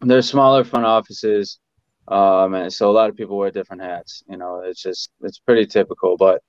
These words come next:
um, you know, I mean, I'm one of the owners, you know, along with my father, and then, uh, you know, I, I run all the operations here in the day-to-day, and then, you know,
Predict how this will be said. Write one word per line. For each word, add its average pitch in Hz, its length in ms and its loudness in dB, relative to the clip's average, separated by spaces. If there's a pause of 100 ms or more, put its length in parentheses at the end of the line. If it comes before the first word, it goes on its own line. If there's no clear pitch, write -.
(360)
um, 92 480 2 (1400)
you 110 140 0
know, 101 240 4
I 101 80 4
mean, 101 340 -4 (640)
I'm 107 80 -4
one 113 180 2
of 104 100 -2
the 101 120 -2
owners, 95 500 -6
you 101 80 -14
know, 98 140 -4
along 98 240 -4
with 92 100 -8
my 98 160 -6
father, 92 420 2
and 90 140 -8
then, 90 160 -12
uh, 90 380 -10
you 98 140 -8
know, 92 200 -2
I, 92 120 4 (120)
I 98 100 2
run 101 220 2
all 98 140 4
the 95 140 2
operations 95 560 -2
here 95 180 -2
in 90 100 -6 (360)
the 90 100 -20
day-to-day, 95 560 2
and 92 100 -6
then, 87 120 -12 (380)
you - 100 -14
know, 90 220 -8